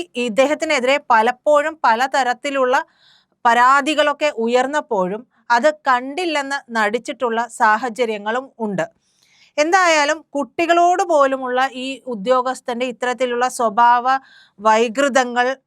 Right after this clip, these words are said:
കാരണം സ്വന്തം മക്കളെ പോലും വിദേശത്ത് നിർത്തിയാണ് ആദ്യ ഭാര്യ പഠിപ്പിക്കുന്നത് എന്നും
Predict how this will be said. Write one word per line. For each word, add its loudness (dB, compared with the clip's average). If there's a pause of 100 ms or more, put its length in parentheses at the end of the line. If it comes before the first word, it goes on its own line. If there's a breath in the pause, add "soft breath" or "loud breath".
(160)
കാരണം 2
സ്വന്തം -4
മക്കളെ -4
പോലും -6 (400 soft breath)
വിദേശത്ത് -2 (120)
നിർത്തിയാണ് -2 (160)
ആദ്യ -2
ഭാര്യ 0 (840 soft breath)
പഠിപ്പിക്കുന്നത് -2
എന്നും -2